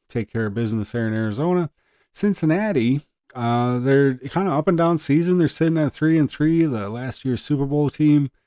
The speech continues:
Uh, they're going in to face San Francisco at five and two. So San Francisco losing a couple games in a row. They're only three and a half point favorites. Cin-, uh, Cincinnati's gonna be a handful for them.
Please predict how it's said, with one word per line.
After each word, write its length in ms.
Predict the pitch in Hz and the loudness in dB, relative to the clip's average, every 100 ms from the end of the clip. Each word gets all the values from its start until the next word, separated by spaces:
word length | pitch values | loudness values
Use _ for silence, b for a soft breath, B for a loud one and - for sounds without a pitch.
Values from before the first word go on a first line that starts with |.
| _ _ _ | _ _ _
Uh, 160 | 113 113 | -4 -2
they're 120 | 131 | 0
going 220 | 151 156 | 2 4
in 100 | 151 | 4
to 80 | 131 | 2
face 280 | - 143 135 | 0 -2 -2
San 180 | - 139 | -2 -4
Francisco 460 | 123 - 151 - | -4 -8 -6 -4
at 100 | 107 | -4
five 300 | - 117 113 | -2 -4 -2
and 120 | 104 - | -4 -2
two. 360 | 151 120 95 _ | 0 0 -4 _
So 340 | - 117 110 | -8 -2 -2
San 220 | 104 180 185 | -2 -2 -2
Francisco 480 | 139 202 - 156 | -2 -4 -2 0
losing 320 | 127 127 131 110 | 2 2 0 -2
a 80 | |
couple 260 | 117 143 143 | 0 -2 0
games 320 | 139 143 131 | 0 0 0
in 80 | 123 | 0
a 60 | 120 | 2
row. 240 | 143 160 | 2 2
They're 100 | 139 | 2
only 200 | 123 117 | 0 0
three 180 | - 151 | 0 0
and 100 | 143 | 2
a 40 | |
half 160 | 139 - | -2 -2
point 200 | 131 107 | -2 0
favorites. 460 | 135 151 165 - | 0 0 0 -4
Cin-, 260 | - 139 143 _ | -4 -4 -4 _
uh, 180 | 113 110 | -6 -6
Cincinnati's 640 | 104 160 151 131 156 156 120 | -2 -2 0 0 2 2 2
gonna 220 | 120 117 | 0 2
be 140 | 117 | 0
a 40 | 98 | 0
handful 420 | 139 160 120 113 | 0 -2 -2 -4
for 180 | - 110 | 0 0
them. 300 | 117 120 | 2 0